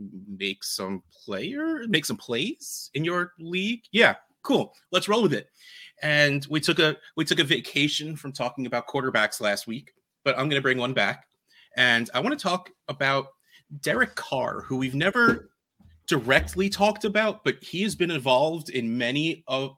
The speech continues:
involved in many of our quarterback talks recently. So I figured, let's, let's, let's, let's just bring it in. Let's, let's bring it to Derek Carr,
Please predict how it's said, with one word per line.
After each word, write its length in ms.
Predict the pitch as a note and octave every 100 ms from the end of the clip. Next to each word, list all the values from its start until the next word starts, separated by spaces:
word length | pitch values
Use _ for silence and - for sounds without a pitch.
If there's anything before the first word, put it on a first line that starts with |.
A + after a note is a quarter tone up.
| G#2+
involved 580 | D3+ C#3 G2 G2+ A2+ _ - - C3+
in 160 | C#3
many 240 | C#3+ D3+ D3+
of 160 | C3+
our 100 | C3
quarterback 640 | - C#3 C3+ B2+ A#2 - - -
talks 600 | - B2+ - - - - _ _
recently. 540 | - B2 B2+ - F#2+ F#2
So 380 | - B2+ G#2 - _ _ _
I 140 | C3+ D3
figured, 320 | D#3+ D#3 D#3+
let's, 220 | C4+ -
let's, 160 | D#4+ E4+
let's, 240 | E4+ A#3
let's 200 | - E4+
just 180 | C4+ - _ -
bring 160 | C#3
it 80 | B2
in. 240 | G2 F2 A#2
Let's, 240 | E3 -
let's 140 | F#3 G3
bring 260 | C#3+ B2+
it 80 | A#2+
to 60 | A2+
Derek 300 | G2+ F#2+ G2
Carr, 340 | - G2 G2